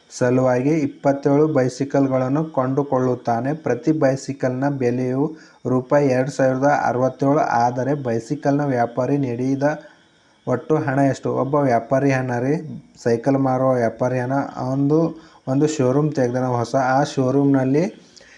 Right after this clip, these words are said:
ಇಪ್ಪತ್ತೇಳು ಬೈಸಿಗಳನ್ನು ತೆಗಿಬೇಕಾಗತ್ತ, ಇಡಬೇಕಾಗ್ಯದ. ಇಡಬೇಕಾದ್ರೆ ಅವ ಏನ್ ಮಾಡ್ತಾವ? ಇಪ್ಪತ್ತೇಳು ಬೈಸಿಗಳನ್ನು ತೆಗೆದುಕೊಂಡು ಬರ್ತಾನ. ಬಂದಾಗ ಒಂದು ಬೈಸಿಕಲ್ನ ಬೆಲೆ ಎರಡು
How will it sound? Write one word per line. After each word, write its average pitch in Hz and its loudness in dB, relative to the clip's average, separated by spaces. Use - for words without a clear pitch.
ಇಪ್ಪತ್ತೇಳು 143 2
ಬೈಸಿಗಳನ್ನು 139 0
ತೆಗಿಬೇಕಾಗತ್ತ, 139 2
ಇಡಬೇಕಾಗ್ಯದ. 127 0
ಇಡಬೇಕಾದ್ರೆ 139 0
ಅವ 139 4
ಏನ್ 135 0
ಮಾಡ್ತಾವ? 135 -4
ಇಪ್ಪತ್ತೇಳು 143 0
ಬೈಸಿಗಳನ್ನು 131 -4
ತೆಗೆದುಕೊಂಡು 131 -4
ಬರ್ತಾನ. 127 -2
ಬಂದಾಗ 143 2
ಒಂದು 156 2
ಬೈಸಿಕಲ್ನ 143 2
ಬೆಲೆ 135 4
ಎರಡು 135 2